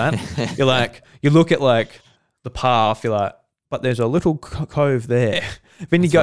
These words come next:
Speaker 2: right,
Speaker 1: and
Speaker 2: that's
Speaker 1: sometimes
Speaker 2: right.
Speaker 1: you go down that little cove, and that's the right way to go. You're like, "Oh, good damn it." Then you've gotta go back
Speaker 2: Yeah.
Speaker 1: and go <laughs> t-, to the, uh, the bonus area or whatever.
Speaker 2: What if there's a sticker or a collectible? I gotta look.
Speaker 1: Yeah.
Speaker 2: I just gotta look, you know?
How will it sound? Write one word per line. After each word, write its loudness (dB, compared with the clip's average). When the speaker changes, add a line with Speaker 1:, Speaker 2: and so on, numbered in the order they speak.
Speaker 2:
right, -4
Speaker 1:
and -8
Speaker 2:
that's -2
Speaker 1:
sometimes 2
Speaker 2:
right. 0
Speaker 1:
you 0
go 6
down 2
that -2
little 0
cove, 2
and -2
that's -2
the -8
right 2
way 2
to -2
go. 2
You're 0
like, -4
"Oh, 2
good -6
damn 2
it." 2
Then 0
you've 0
gotta 2
go 4
back 2
Speaker 2:
Yeah. 2
Speaker 1:
and 0
go 6
<laughs> 0
t-, -8
to 2
the, 4
uh, 2
the -2
bonus 0
area -2
or -14
whatever. -8
Speaker 2:
What -6
if -8
there's -6
a -8
sticker -4
or -2
a -8
collectible? -8
I -2
gotta -2
look. -2
Speaker 1:
Yeah. 4
Speaker 2:
I 4
just -2
gotta -8
look, -4
you -6
know? -6